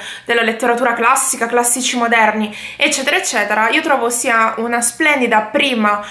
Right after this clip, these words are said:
aggiunta alla libreria di qualcuno che è abituato a leggere saggi e romanzi, ma non ha mai toccato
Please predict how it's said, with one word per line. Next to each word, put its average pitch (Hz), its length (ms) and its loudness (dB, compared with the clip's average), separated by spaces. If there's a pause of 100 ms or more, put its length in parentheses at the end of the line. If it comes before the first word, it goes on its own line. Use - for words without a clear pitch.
(160)
aggiunta 220 760 0
alla 240 140 4
libreria 240 400 -2
di 220 80 -4
qualcuno 220 680 0
che 214 300 0
è 233 80 0
abituato 226 560 2
a 214 60 2
leggere 214 360 0
saggi 226 320 0
e 233 60 2
romanzi, 220 520 0
ma 214 120 2
non 208 80 4
ha 269 160 4
mai 285 160 0
toccato 240 520 -2